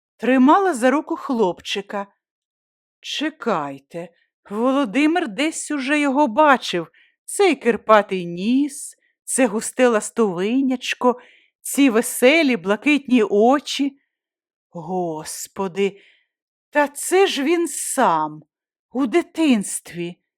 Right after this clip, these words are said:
навіть родимка на лівій щоці. За неї завжди дражнили в школі Володимира дівчата.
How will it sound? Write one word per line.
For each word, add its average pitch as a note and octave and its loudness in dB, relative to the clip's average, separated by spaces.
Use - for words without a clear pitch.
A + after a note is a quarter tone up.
навіть C#4 4
родимка C#4 6
на G3+ 2
лівій G#3 0
щоці. - -4
За F#3+ 0
неї C#4 4
завжди A3+ 0
дражнили A3+ 0
в - -4
школі C4 0
Володимира A3+ 2
дівчата. E3+ -2